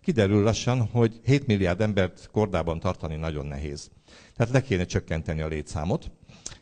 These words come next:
E, megjelent, e, az Amerikai Egyesült Államokban, Georgiában, az Elmer County dombján egy emlékmű, ahol nyolc nyelven bevésték gránitba, hogy hát hogyan kellene kinézni ennek a szép új világnak. Az első sor úgy hangzik,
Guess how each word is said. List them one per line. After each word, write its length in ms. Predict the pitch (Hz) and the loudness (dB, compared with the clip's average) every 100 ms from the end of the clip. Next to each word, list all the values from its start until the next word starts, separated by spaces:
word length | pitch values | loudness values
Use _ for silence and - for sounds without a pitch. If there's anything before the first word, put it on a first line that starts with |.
| - | -2
E, 420 | 120 120 117 117 | 2 4 4 4
megjelent, 680 | 123 151 95 92 107 113 - | 2 2 2 0 0 -2 -2
e, 220 | 110 104 | 0 0
az 120 | 101 | 0
Amerikai 340 | 107 104 95 98 | 0 0 0 0
Egyesült 420 | 92 85 82 78 | -2 -2 -4 -2
Államokban, 520 | 98 95 92 85 87 | -2 0 0 0 0
Georgiában, 640 | 87 101 82 85 87 95 87 | 2 2 2 -2 -2 -2 -2
az 100 | 95 | -2
Elmer 380 | 104 95 85 - | -2 -2 -2 -2
County 260 | 98 90 | -4 -2
dombján 420 | 85 95 87 87 87 | -2 -2 -2 -2 -4
egy 140 | 85 | -4
emlékmű, 760 | 104 113 98 90 - 104 135 | -2 0 0 -2 -2 0 2
ahol 420 | 151 107 104 110 107 120 | 0 -2 0 0 2 2
nyolc 380 | 175 123 - | 4 2 0
nyelven 540 | - 113 107 90 92 90 | 0 2 2 0 0 0
bevésték 760 | 101 90 82 - 101 92 92 90 | 0 0 -4 -4 -2 -2 -4 -4
gránitba, 800 | 101 95 90 85 78 98 143 - - - _ | -2 0 -2 -4 0 0 0 -4 -20 -20 _
hogy 160 | 127 120 | 0 2
hát 140 | 127 | 2
hogyan 280 | 151 123 90 | 2 2 2
kellene 340 | 104 92 87 | 0 0 0
kinézni 440 | 82 98 82 73 78 | -2 -4 -4 -4 -6
ennek 240 | 78 78 | -6 -6
a 60 | 76 | -8
szép 280 | - 78 78 | -8 -6 -6
új 100 | 67 | -4
világnak. 680 | 131 120 98 95 87 - - - | 0 0 0 0 -2 -8 -20 -10
Az 120 | 92 101 | -2 2
első 340 | 117 - 90 | 2 0 -4
sor 260 | - 113 104 | 0 0 2
úgy 160 | 104 | -2
hangzik, 420 | - 85 82 135 | -4 -4 -2 -4